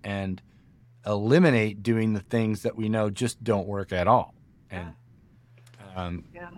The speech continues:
Speaker 2: It's, I mean, for, for high content in particular in organoids, there's a lot of barriers to still overcome. You know, a lot of work early on has focused on taking,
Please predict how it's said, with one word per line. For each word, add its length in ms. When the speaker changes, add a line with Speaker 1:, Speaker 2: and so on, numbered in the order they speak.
Speaker 2:
It's, 460
I 60
mean, 340
for, 560
for 100
high 180
content 280
in 40
particular 440
in 80
organoids, 540
there's 240
a 60
lot 300
of 140
barriers 420
to 100
still 220
overcome. 640
You 80
know, 280
a 60
lot 240
of 380
work 360
early 240
on 220
has 180
focused 420
on 640
taking, 480